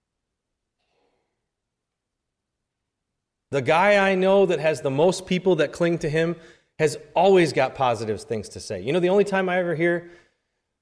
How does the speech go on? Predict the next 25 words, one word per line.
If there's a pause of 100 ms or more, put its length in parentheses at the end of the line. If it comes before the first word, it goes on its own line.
(280)
it's (180)
Mister
Steve. (540)
The
only
time
I
ever
hear
Steve
say
anything
negative (400)
is
when
I
bring
it
up (140)
and
then
wanna
talk
about
it.